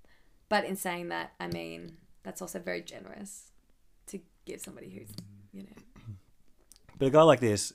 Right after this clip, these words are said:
Speaker 2: he could easily change with
Speaker 1: Yeah.
Speaker 2: some good freaking lessons and, like,
Speaker 1: <laughs> I
Speaker 2: you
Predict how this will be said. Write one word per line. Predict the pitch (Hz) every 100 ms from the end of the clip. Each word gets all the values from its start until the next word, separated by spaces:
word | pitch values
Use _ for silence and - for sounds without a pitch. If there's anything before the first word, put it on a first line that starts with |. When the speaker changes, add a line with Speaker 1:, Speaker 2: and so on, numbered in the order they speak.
| -
Speaker 2:
he | 120
could | - - 101 85 - -
easily | 110 98 92
change | - 95 90 87 - -
with | 113 92 -
Speaker 1:
Yeah. | 214 269
Speaker 2:
some | 98
good | 101 95 -
freaking | 95 92
lessons | 90 87 - 90 92
and, | 90
like, | 87
Speaker 1:
<laughs> |
I |
Speaker 2:
you | 85